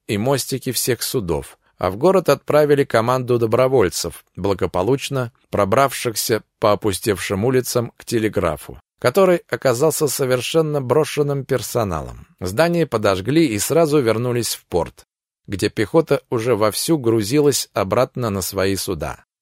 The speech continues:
Пленных японцев из обслуги батарей и гарнизона доставили катерами на борт Николая Первого. А в базе и на рейде с новой силой загрохотали взрывы.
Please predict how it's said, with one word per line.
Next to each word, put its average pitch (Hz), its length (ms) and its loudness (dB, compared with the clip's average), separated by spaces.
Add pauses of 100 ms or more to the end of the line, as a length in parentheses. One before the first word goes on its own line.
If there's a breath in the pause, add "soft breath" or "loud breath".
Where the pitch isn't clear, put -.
(140)
Пленных 165 460 2
японцев 147 800 -2 (120)
из 107 180 -4
обслуги 123 480 0
батарей 101 640 0
и 107 100 -4
гарнизона 101 800 0
доставили 156 600 0
катерами 139 580 -2
на 110 160 -2
борт 110 400 0
Николая 98 500 0
Первого. 71 640 -6 (360)
А 170 160 0
в 165 60 -4
базе 165 480 2 (160)
и 151 80 0
на 131 180 0
рейде 139 420 2
с - 140 -8
новой 127 320 2
силой 165 400 2
загрохотали 101 800 2
взрывы. 82 560 -4